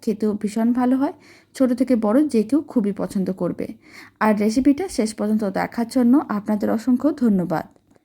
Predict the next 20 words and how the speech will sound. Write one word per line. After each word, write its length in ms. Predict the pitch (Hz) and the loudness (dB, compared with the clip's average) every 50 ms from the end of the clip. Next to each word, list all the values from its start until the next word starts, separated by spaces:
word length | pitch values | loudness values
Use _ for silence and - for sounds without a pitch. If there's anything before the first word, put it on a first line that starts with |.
| _ _ _ _ _ _ | _ _ _ _ _ _
প্রায় 220 | - 247 233 240 254 247 | 2 4 6 6 4 4
পাঁচ 200 | 254 226 233 254 - 302 | 4 2 2 2 2 4
মিনিট 220 | 294 311 320 320 320 285 | 6 6 6 8 6 6
নাড়াচাড়া 400 | 226 196 196 214 - 240 220 226 226 - | 6 4 0 -2 -2 0 -2 -2 0 -2
করে 140 | 214 208 208 | -2 -2 0
নিয়েছিলাম, 460 | 214 202 202 208 214 - - 269 349 - - 208 | -2 -2 -4 -6 -6 -4 -4 -4 -4 -2 -4 -6
এখন 180 | 214 214 - 233 233 - | -4 -2 -2 -2 -2 0
ফ্লেমটা 320 | - 226 202 208 208 247 294 - | 0 0 0 0 0 0 0 0
অফ 160 | 214 208 202 - - | 0 -2 -2 -4 -4
করে 140 | 202 190 185 | -2 0 0
দিতে 240 | 180 - 175 - 190 | 0 -2 -6 -4 -2
হবে। 320 | 185 180 156 - - - - - - 320 - 269 233 - | -2 -2 -2 -4 -4 -8 -8 -10 -14 -16 -16 -16 -14 -4
আর 100 | - 226 220 | 0 0 0
একটা 180 | 220 220 233 220 - | 2 0 -2 -2 2
প্লেটের 300 | 240 233 240 277 277 277 | 2 2 4 6 8 8
মধ্যে 280 | 277 285 277 269 - 370 | 8 8 6 2 -2 -6
সার্ভ 220 | - - 226 185 - - | -4 -4 -4 -4 -4 -4
করে 140 | 196 185 185 | -4 -4 -2
নিতে 240 | 185 185 180 - - | -2 -4 -6 -4 -4
হবে। 260 | 190 160 - - - | -4 -4 -4 -6 -10